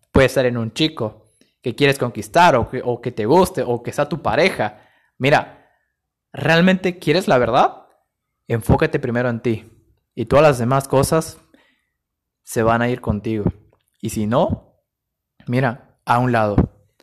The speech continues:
Tu éxito está seguro si te enfocas en ti,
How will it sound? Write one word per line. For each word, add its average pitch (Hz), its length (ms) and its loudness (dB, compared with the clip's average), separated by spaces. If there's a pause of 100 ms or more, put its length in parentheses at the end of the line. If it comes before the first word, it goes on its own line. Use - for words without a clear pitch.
(160)
Tu 120 160 2
éxito 139 360 0
está 135 140 0
seguro 143 380 0
si 135 120 2
te 120 80 -2
enfocas - 380 0
en 107 120 -8
ti, 104 240 -8